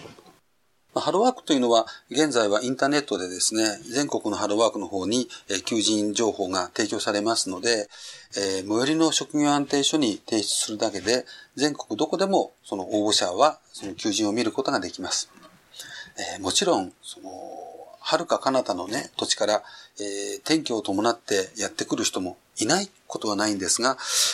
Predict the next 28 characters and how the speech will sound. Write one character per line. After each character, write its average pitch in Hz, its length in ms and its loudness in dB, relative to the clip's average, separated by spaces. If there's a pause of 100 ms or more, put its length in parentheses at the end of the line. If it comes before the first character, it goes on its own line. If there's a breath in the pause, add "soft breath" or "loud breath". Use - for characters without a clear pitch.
(120)
ま 98 100 -2
あ、 - 400 -14
あ - 80 -6
の、 - 200 -10
そ - 120 0
れ 135 60 0
ほ 135 60 -8
ど 143 80 -2
現 120 220 4
実 120 240 -2
的 120 80 0
な 113 80 2
問 110 120 2
題 113 140 0
で 113 60 2
は 98 60 0
ご 92 100 -8
ざ 90 100 -6
い 87 60 -2
ま 92 100 -2
せ - 120 0
ん - 20 -6
よ - 80 -18
ね。 127 120 -6 (640)
で 143 80 -4
す - 80 0
か 135 80 2
ら、 123 120 4